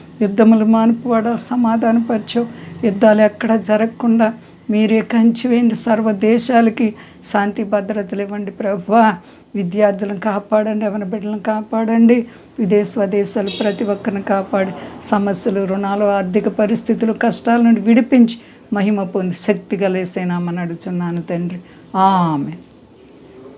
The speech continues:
అందరికీ వందనాలండి. మా కొరకు, పరిచర్య కొరకు అందరూ ప్రార్థించండి. ప్రభువారు మిమ్మల్ని, మీ బిడ్డలు, మీ కుటుంబాలను దీవించి ఆశీర్వదించును గాక.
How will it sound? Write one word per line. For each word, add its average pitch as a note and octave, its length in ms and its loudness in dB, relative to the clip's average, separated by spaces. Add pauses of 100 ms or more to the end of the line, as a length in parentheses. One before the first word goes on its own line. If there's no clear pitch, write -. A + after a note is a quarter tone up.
(840)
అందరికీ F3 340 2
వందనాలండి. D3+ 760 -4
మా G3 200 2
కొరకు, F3 300 -6
పరిచర్య E3 500 -6
కొరకు F3+ 280 -8
అందరూ D#3+ 260 -6
ప్రార్థించండి. E3 840 -8
ప్రభువారు D#3 580 -4
మిమ్మల్ని, F#3 460 0
మీ F3 140 -2
బిడ్డలు, E3 340 -6
మీ E3 120 -4
కుటుంబాలను E3+ 600 -6
దీవించి E3+ 640 -6
ఆశీర్వదించును E3 920 -4
గాక. D#3 280 -8